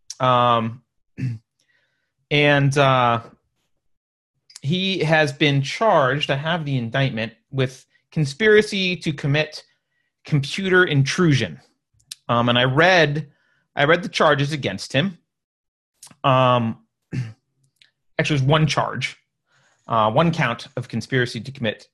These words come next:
computer intrusion. It's a pretty short, um, short document. <sighs> Where do I begin with Assange? Um, first of all, he's not a U S citizen. Let's just,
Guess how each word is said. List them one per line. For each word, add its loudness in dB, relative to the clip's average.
computer -10
intrusion. -8
It's -10
a 2
pretty -6
short, -4
um, -6
short -2
document. -2
<sighs> -20
Where -10
do 0
I 4
begin 0
with -2
Assange? -2
Um, 4
first 0
of 0
all, 6
he's -4
not 6
a 0
U 0
S 0
citizen. -6
Let's -6
just, -6